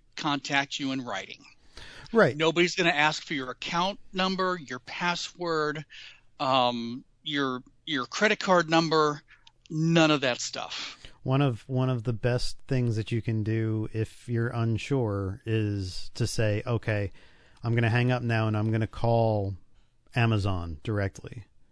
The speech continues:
Speaker 1: Right.
Speaker 2: And I'm gonna call customer service, and just hang up and call customer service, and they'll be like, "No, like,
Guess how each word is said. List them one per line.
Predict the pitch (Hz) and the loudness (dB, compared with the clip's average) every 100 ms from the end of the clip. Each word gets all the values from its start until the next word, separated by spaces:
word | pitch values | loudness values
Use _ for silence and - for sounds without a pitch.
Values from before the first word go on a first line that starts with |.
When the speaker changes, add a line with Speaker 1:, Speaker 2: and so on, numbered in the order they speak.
| - _ - _ | -20 _ -20 _
Speaker 1:
Right. | 120 107 - - _ - | -4 -4 -6 -20 _ -4
Speaker 2:
And | 123 113 107 | 0 0 0
I'm | 117 | 0
gonna | 117 110 | 0 2
call | 113 107 | 0 2
customer | 113 113 107 | 0 0 -4
service, | - 113 101 90 - - | 0 -2 0 -2 -6 -4
and | 107 104 | -2 -2
just | 104 - | -2 0
hang | 117 117 | 2 2
up | 117 | 0
and | 104 98 | 0 0
call | 107 104 | 0 0
customer | 101 113 - 101 | 0 -2 0 -4
service, | - 123 110 98 - | 0 0 0 -2 -2
and | 101 | -2
they'll | 98 | 0
be | 95 98 | 0 -2
like, | 95 | -2
"No, | 98 95 90 87 - | -2 -4 -4 -8 -10
like, | 98 92 | -8 -8